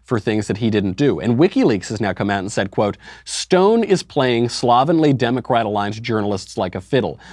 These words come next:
brilliantly inserting himself, as is his habit, to raise his public profile and market his books. He was pushed out of the Trump team a long time ago for just this kind of opportunism." I don't mention this because I don't like Roger Stone or I have a grudge against Roger Stone or anything like that.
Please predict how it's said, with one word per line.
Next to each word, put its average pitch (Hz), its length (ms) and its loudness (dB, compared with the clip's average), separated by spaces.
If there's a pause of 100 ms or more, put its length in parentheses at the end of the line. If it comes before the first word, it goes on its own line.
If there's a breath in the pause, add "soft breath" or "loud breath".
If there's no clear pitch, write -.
(160 loud breath)
brilliantly 139 640 4
inserting 117 480 0
himself, 95 500 -2
as 113 220 0
is 127 140 0
his 98 160 -4
habit, 123 420 0
to 110 100 -8
raise 104 280 -2
his 107 100 -8
public 123 400 -4
profile 95 580 -2 (220 loud breath)
and 113 180 -2
market 107 400 0
his 98 160 -4
books. 98 460 -2 (240 loud breath)
He 135 100 4
was 117 140 0
pushed - 340 0
out 160 100 6
of 131 80 -2
the 120 60 -4
Trump - 240 -4
team 120 180 -2
a 95 40 -2
long 113 240 0
time 107 220 0
ago 98 180 -2
for 95 140 -6
just 104 280 -4
this 107 160 -4
kind 101 260 -4
of 101 80 -6 (120)
opportunism." 95 840 -2 (1300 loud breath)
I 113 100 4
don't 175 340 2
mention 185 340 2
this 165 180 2
because 123 300 -2
I 104 80 0
don't 104 320 0
like 113 180 0
Roger 107 320 0
Stone 170 360 0
or 107 80 2
I 98 60 4
have 95 100 -2
a 90 40 -6
grudge 110 380 0
against 139 300 -2
Roger 123 240 0
Stone 120 240 -2
or 110 80 -2
anything 113 240 -2
like 107 180 0
that. 85 160 -2